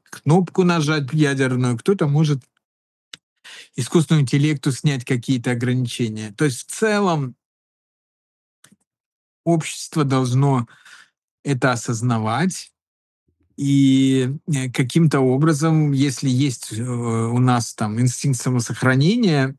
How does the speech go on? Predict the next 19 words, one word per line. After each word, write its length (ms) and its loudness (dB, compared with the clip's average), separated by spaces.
готовиться 760 0
к 60 -14
этому. 360 -10
Точно 320 0
так 160 0
же, 160 0
как, 400 -4
ну 140 2
вот, 260 0
э, 380 0
э, 560 -10
в 60 -14
свое 320 2
время 560 4
на 200 2
передовой 600 4
вот 160 -2
этих 320 -2
угроз, 640 2